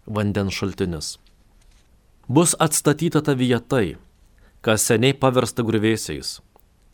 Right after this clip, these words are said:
Tu dėsi pamatus kartų kartoms.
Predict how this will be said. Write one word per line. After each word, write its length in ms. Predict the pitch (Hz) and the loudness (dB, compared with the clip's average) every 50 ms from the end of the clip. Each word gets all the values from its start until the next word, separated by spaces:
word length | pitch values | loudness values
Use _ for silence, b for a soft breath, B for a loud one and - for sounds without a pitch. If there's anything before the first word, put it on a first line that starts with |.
| _ _ _ _ _ _ _ | _ _ _ _ _ _ _
Tu 140 | - 110 101 | -4 -2 0
dėsi 280 | 98 101 101 - - 104 | 2 2 0 0 -2 -4
pamatus 640 | - - 113 117 127 131 127 120 113 - 107 - | 0 4 4 4 6 4 2 0 -2 -4 -6 -4
kartų 320 | - 120 113 - - 117 110 | -2 -2 -2 -2 -4 -6 -4
kartoms. 680 | - 113 101 - - 110 101 87 78 76 - - - | -4 -4 -6 -4 -2 -2 -2 -2 -4 -8 -12 -14 -16